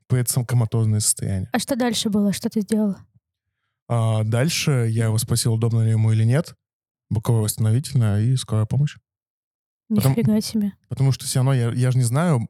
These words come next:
Speaker 1: в какой момент он это сознание может потерять.
Speaker 2: Потерять.
Speaker 1: Либо, если он не разговаривает, то он, мо-, возможно, не контролирует мышцы языка.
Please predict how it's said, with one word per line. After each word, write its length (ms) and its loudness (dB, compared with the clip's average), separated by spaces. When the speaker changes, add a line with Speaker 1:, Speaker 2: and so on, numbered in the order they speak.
Speaker 1:
в 240 -4
какой 220 -2
момент 320 0
он 100 0
это 140 -4
сознание 400 2
может 260 0
потерять. 360 0
Speaker 2:
Потерять. 360 -4
Speaker 1:
Либо, 380 0
если 360 0
он 120 2
не 100 2
разговаривает, 540 0
то 120 0
он, 140 0
мо-, 200 0
возможно, 440 0
не 180 0
контролирует 580 -2
мышцы 360 0
языка. 460 -2